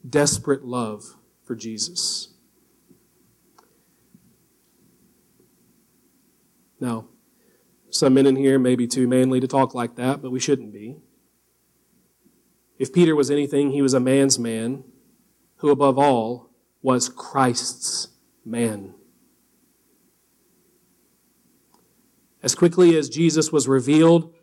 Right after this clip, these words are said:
nothing was keeping Peter from getting to Jesus. Not the sea, not the weight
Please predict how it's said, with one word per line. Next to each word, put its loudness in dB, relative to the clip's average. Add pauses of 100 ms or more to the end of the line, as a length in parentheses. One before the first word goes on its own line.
(160)
nothing 4 (220)
was 2
keeping 2 (220)
Peter 4 (140)
from 0
getting 2 (320)
to -10
Jesus. 0 (1900)
Not 2
the -8
sea, 4 (1120)
not 2
the 6
weight 2